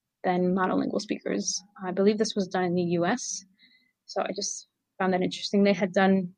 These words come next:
there's more math in that article about what that equals in a year, et cetera. Um, and another advantage, number nine, is that you have a new worldview,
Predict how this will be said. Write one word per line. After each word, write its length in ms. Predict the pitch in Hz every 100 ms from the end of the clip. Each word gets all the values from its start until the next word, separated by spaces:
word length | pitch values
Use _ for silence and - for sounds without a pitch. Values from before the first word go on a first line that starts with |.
| _
there's 160 | 202 208
more 160 | 208
math 240 | 202 185 190
in 120 | 190 175
that 180 | 170 -
article 400 | - - - -
about 180 | 180 _ _ _ _ _
what 140 | -
that 140 | 190 180
equals 360 | 180 - 180
in 80 | 180
a 20 |
year, 540 | 180 240 277 254 247 214
et 140 | 202 -
cetera. 400 | 180 170 170 185 _ _ - - _ _ _ _
Um, 420 | - 185 180 180 - _ _ _ _ _ _ _ - _ _ _
and 320 | 196 190 185 180
another 440 | 190 185 233 277 190
advantage, 560 | 185 170 160 190 - 208
number 200 | 185 202
nine, 360 | 170 - 226 - _ _ _ -
is 220 | 180 175
that 220 | 185 175
you 100 | 185
have 380 | 190 - 196 196 190 _ _ _ _ _ _ -
a 160 | 196
new 260 | 180 208 214
worldview, 680 | 190 185 170 170 - -